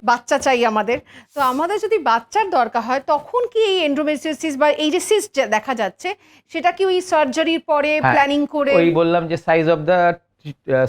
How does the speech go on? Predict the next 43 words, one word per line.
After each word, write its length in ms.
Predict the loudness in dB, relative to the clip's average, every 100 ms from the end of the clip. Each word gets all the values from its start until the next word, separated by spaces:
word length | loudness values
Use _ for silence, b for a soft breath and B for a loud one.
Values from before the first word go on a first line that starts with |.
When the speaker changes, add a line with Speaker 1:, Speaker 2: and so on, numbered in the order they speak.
| 0
Speaker 2:
cyst, 280 | -2 -2 _ -4
মানে 160 | 0
এটা 60 | 4
Speaker 1:
হ্যাঁ। 120 | 4
Speaker 2:
ডিপেন্ড 260 | 2 0 0
করতে 280 | -2 0
হয় 100 | 0
size 360 | 2 2 2 2
of 120 | 2
the 40 | -2
cyst 240 | -2 -4 -4
আর 40 |
পেশেন্টের 380 | -6 -6 -4 -4
কতটা 280 | -6 -6 -8
কমপ্লেন 400 | -8 -8 -6 -8
আছে। 200 | -10 _ _ -4
Speaker 1:
আচ্ছা। 280 | -4 -2 -6
Speaker 2:
পেশেন্টের 360 | -4 -2 -2
যদি 240 | 0 -2 -4
স্বাভাবিক 520 | 0 2 4 2 0
জীবনযাত্রা 580 | 0 0 0 -2 0 0
ব্যাহত 260 | 2 0
হচ্ছে, 420 | 0 -2 -4 -6
মানে 200 | -4 -2
সিস্টের 380 | -4 -6 -8 -6
জন্য 300 | -2 -2 -2
তার 240 | 0 0 0 -4 _ _ -10
প্রচণ্ড 320 | -4 -2 0
পেটে 240 | 0 2
ব্যথা 220 | 2 2
হচ্ছে, 420 | 0 -2 -4 -4 -2
সে 300 | -2 0 0
খুব 120 | -6 -4
ক-, 120 | -4
শরীর 240 | -2 -2 0
কষ্ট 260 | -2 -2
হচ্ছে 260 | -4 -4 -4
এবং 160 | -4
সিস্ট 280 | -4 -6 -6
থ্রি 140 | -6 -4
সেন্টিমিটারের 500 | -4 -4 -2 -2 -2
উপরে 280 | -2 -2
গেছে, 360 | 0 -2 -4 -8